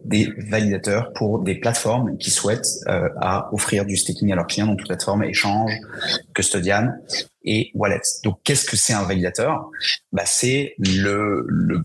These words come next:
le bout de software, le bout de, de, de code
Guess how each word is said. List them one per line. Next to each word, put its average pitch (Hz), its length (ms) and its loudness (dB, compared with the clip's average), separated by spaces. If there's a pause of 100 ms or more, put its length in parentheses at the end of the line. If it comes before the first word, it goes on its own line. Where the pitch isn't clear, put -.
(100)
le 101 80 0
bout 113 320 2
de 92 260 0
software, - 480 0
le 90 140 0
bout 101 160 0
de, 95 200 2 (380)
de, 85 380 0 (320)
de 98 100 2
code 127 460 0